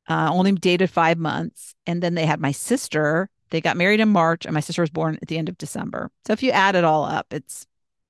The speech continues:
more than nine months, really. They got married March second, December twenty-eighth, she was born. So technically, you know, they were married when, when they got pregnant. But I was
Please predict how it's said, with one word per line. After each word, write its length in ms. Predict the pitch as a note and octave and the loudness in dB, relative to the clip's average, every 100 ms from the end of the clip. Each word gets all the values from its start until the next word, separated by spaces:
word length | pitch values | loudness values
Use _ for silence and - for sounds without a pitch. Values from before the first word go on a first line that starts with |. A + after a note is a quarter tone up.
| _ _ _ _ _ _ _ _ _ _ _ _ _ | _ _ _ _ _ _ _ _ _ _ _ _ _
more 200 | A#3+ F#3+ | 2 4
than 260 | D#3 D3+ - | 4 0 -2
nine 260 | D#3 A2 | -2 -2
months, 280 | F#2+ E2+ - | -6 -10 -4
really. 220 | D#3+ C3 | -2 0
They 80 | E3+ | 0
got 140 | G3 F#3+ | 2 2
married 200 | F#3+ F3 | 2 2
March 220 | E3 D#3 | 0 0
second, 420 | D#3 C#3+ D#3 - _ - | -2 -2 -4 -8 _ -10
December 380 | E3 D#3 D#3+ D#3 | -6 -4 -2 -4
twenty-eighth, 500 | - D#3+ D3+ C#3 - | -4 -4 -4 -6 -6
she 80 | D3+ | -8
was 100 | D#3+ | -8
born. 300 | C#3+ - E3 | -10 -8 -4
So 340 | F#3 F3 F3 - - - _ _ | 0 2 2 -4 -20 -20 _ _
technically, 840 | - F4 B3 A#3 F#3+ D#3+ E3 F3+ - - - | 0 2 2 2 4 4 4 0 -2 -14 -6
you 140 | G3+ | -2
know, 280 | E3 F2+ D#3 - _ _ _ _ _ _ _ _ _ | -2 -4 -10 -16 _ _ _ _ _ _ _ _ _
they 140 | F#3 E3+ | 2 4
were 100 | D#3+ | 2
married 520 | D#3 G2+ E2+ E3+ A#3+ _ | 0 -2 -2 -6 -10 _
when, 300 | F3 D#3+ E3 | -2 -2 -2
when 220 | - E3 D3+ | -6 -2 -2
they 100 | D#3 | -2
got 160 | - | -2
pregnant. 420 | - C#3 - E2 - - _ _ | 0 0 -2 -10 -14 -20 _ _
But 140 | F3+ D#3 | 2 4
I 160 | G3+ | 4
was 320 | G#3+ G#3 - | 6 4 0